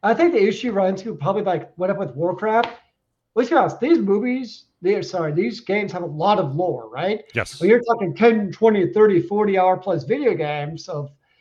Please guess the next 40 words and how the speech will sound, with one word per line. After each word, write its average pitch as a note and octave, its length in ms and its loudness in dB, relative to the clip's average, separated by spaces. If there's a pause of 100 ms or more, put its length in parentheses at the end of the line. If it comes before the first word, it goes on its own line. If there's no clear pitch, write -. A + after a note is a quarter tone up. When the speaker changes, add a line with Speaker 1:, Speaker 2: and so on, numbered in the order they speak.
(220)
Speaker 1:
lore A3+ 440 8
and D#3+ 180 -2
content G#3+ 420 0
and D3+ 80 -6
action A3+ 360 -2
that F3+ 60 -10
you're E3+ 120 -8
trying G3 340 -2
to F3 500 -2
Speaker 2:
World A#2+ 200 0
of G3 120 -2
Speaker 1:
do G#3+ 40 6
into - 20 6
Speaker 2:
Warcraft E3 460 2 (680)
has, B2 320 0
like, B3 160 6
Speaker 1:
And D#4 140 0 (140)
Speaker 2:
two D#3+ 220 2
hundred A#2+ 640 -2
hours G2 460 -4
of F#2 100 -18
content. F2 480 -8 (420)
Speaker 1:
And C4+ 140 2
give B3 180 4
context, D#3+ 800 -2
'cause E3+ 300 -8
they - 80 -2
Speaker 2:
Yeah. B3 80 4
Speaker 1:
do D4+ 140 0
have C4+ 100 4
to - 80 -14
keep - 240 -18
in E3 60 -6
mind F#3+ 300 -2
people G3+ 220 -8
who E3+ 160 -6
don't F#3+ 300 -2
understand E3 640 -4
that C3+ 200 -12
game. C3+ 400 -8